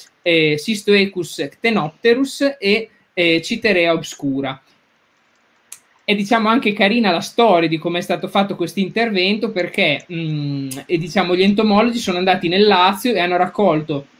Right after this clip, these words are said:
ben ventunmila adulti di Milabris variabilis e, eh, in fretta li hanno traslocati in Sardegna, dove altri entomologi locali li hanno poi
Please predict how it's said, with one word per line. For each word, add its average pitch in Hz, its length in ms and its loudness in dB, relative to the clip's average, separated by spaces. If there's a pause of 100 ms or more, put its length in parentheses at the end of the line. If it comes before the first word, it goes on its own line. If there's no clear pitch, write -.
(260)
ben 180 380 0
ventunmila 196 760 2
adulti 160 520 -2
di 139 80 -16
Milabris 160 540 -2
variabilis 180 720 0 (100)
e, 202 320 2
eh, 151 320 -6
in 202 160 -2
fretta 202 460 -2
li 208 100 0
hanno 165 200 -2
traslocati 185 680 0
in 170 80 -4
Sardegna, 190 640 0
dove 160 400 0 (220)
altri 202 320 0
entomologi 180 580 0
locali 196 600 0
li 185 60 2
hanno 196 220 2
poi 202 340 0